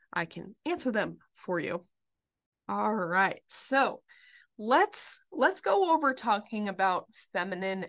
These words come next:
energy first, and then we'll go into masculine energy after, but let's just talk about the differences. So, in general, I guess before we even start with feminine energy, when we are talking about feminine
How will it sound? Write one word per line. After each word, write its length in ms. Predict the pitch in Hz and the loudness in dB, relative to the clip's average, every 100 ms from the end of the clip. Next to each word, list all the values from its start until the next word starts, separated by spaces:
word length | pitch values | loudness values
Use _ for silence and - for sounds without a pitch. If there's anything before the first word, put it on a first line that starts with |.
| - | -6
energy 520 | 170 175 180 170 156 | -6 -4 -6 -8 -12
first, 680 | 160 - - - 180 - - | -12 -12 -6 -6 -4 -6 -6
and 100 | - | -2
then 140 | 196 262 | 2 4
we'll 120 | 269 | 4
go 220 | 226 214 | 4 0
into 240 | 208 - | 0 -4
masculine 680 | 185 156 170 - 170 160 165 | -6 -4 -4 -6 -6 -6 -4
energy 480 | 147 170 175 185 170 | -4 -4 -6 -4 -2
after, 440 | - 180 - 320 370 | 0 0 2 2 4
but 140 | 208 | 4
let's 180 | 185 285 | 4 2
just 160 | 381 - | 2 4
talk 160 | 294 | 4
about 200 | 226 214 | 4 0
the 60 | 170 | 0
differences. 720 | 165 156 170 156 - 127 - - - - - - - | -6 -6 -6 -4 -4 -2 -2 -6 -20 -20 -20 -20 -4
So, 480 | - 247 240 240 240 _ _ _ _ _ _ _ _ _ | 0 4 4 4 0 _ _ _ _ _ _ _ _ _
in 280 | - 339 330 | 2 6 6
general, 720 | 233 226 190 165 165 190 285 - _ - | 6 4 4 0 4 4 2 -4 _ -8
I 60 | |
guess 180 | 185 190 | 0 0
before 340 | - 202 285 285 | -2 2 4 4
we 120 | 254 | 4
even 220 | 233 208 | 2 2
start 500 | - - 294 214 202 | 4 6 6 2 2
with 160 | 196 - | -2 0
feminine 420 | 190 190 190 185 | 0 2 0 0
energy, 540 | 175 180 175 165 160 165 - _ _ _ _ _ | 0 -2 -4 -4 -4 -6 -14 _ _ _ _ _
when 180 | 196 202 | -2 2
we 160 | 254 | 6
are 100 | 330 | 6
talking 420 | 339 269 254 254 240 | 4 2 2 2 2
about 520 | 214 208 202 196 - _ | 4 4 4 2 -2 _
feminine 640 | - - 208 208 208 208 | -20 -4 0 4 4 4